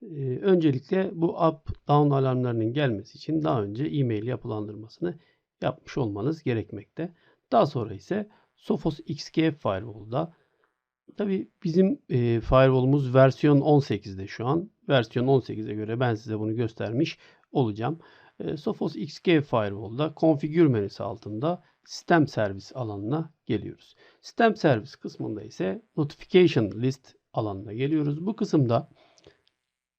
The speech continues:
general alanında e-mail notification'ı aktif ediyoruz. Daha sonra ise notification seçenekleri altında V P N alanına gelip V P N alanında I P sec tünel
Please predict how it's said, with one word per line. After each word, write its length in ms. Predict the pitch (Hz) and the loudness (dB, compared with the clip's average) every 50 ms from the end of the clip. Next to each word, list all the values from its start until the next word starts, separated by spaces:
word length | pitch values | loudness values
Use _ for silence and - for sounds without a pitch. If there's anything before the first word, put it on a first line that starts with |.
| _ _ _ _ _ _ _ _ - | _ _ _ _ _ _ _ _ 0
general 420 | 147 165 185 202 196 165 139 120 - - _ _ _ _ _ _ _ _ _ - | 4 6 8 8 8 8 6 4 2 -2 _ _ _ _ _ _ _ _ _ -6
alanında 680 | 139 120 110 104 104 98 101 101 117 147 170 - - - | -4 -4 -2 -4 -4 -6 -6 -6 -4 -4 -6 -6 -4 2
e-mail 320 | 196 180 175 160 139 120 | 6 8 8 8 8 8
notification'ı 760 | 120 117 110 - - - - - 110 104 95 - - 98 107 | 6 2 -2 -6 -10 -16 -10 -6 -4 -4 -4 -6 -8 -8 -8
aktif 340 | 117 127 - - - - - | -8 -8 -10 -12 -4 0 2
ediyoruz. 460 | 160 156 165 160 160 160 160 - - _ - 180 | 2 4 4 2 2 0 -4 -8 -12 _ -4 0
Daha 180 | 190 202 196 | 2 2 2
sonra 300 | 190 - 143 127 113 117 | 2 0 0 0 0 -2
ise 340 | 117 107 - - 151 175 190 - _ _ _ _ _ _ _ - | -4 -8 -6 -4 -4 -4 -4 -6 _ _ _ _ _ _ _ -2
notification 800 | 139 131 - - - - - - 180 196 - - 147 117 101 - - | -2 -2 -2 -4 -10 -6 0 2 2 2 2 2 0 0 0 -2 -8
seçenekleri 640 | - - 117 107 - 110 104 101 - - 113 101 98 | -10 -8 -8 -4 -2 -2 -4 -4 -4 -6 -6 -6 -2
altında 640 | 113 135 147 160 160 - 123 101 98 110 127 160 - - - _ _ _ _ _ _ _ _ _ _ _ _ _ | 0 0 0 0 -2 -4 -6 -4 -4 -4 -6 -6 -8 -12 -20 _ _ _ _ _ _ _ _ _ _ _ _ _
V 220 | 143 135 147 156 147 | 0 2 2 2 6
P 220 | - 180 175 165 | 6 8 8 8
N 60 | 156 156 - | 6 4 0
alanına 420 | - 131 110 101 95 92 90 104 | -4 -4 -4 -2 -4 -6 -8 -4
gelip 360 | 104 117 131 135 143 147 - - _ - | -2 0 2 2 0 -2 -4 -10 _ -4
V 220 | 160 139 143 147 | 0 2 2 2
P 180 | 147 - 175 180 | 2 2 2 2
N 40 | 170 | 2
alanında 580 | 147 117 107 104 101 101 110 107 123 147 156 - - 135 127 | 2 2 0 0 -4 -4 -4 -4 -4 -4 0 4 6 6 6
I 40 | |
P 160 | - - 185 156 | 6 4 2 4
sec 240 | - 123 104 - | 6 4 4 4
tünel 260 | - - 104 98 101 | 2 2 2 2 2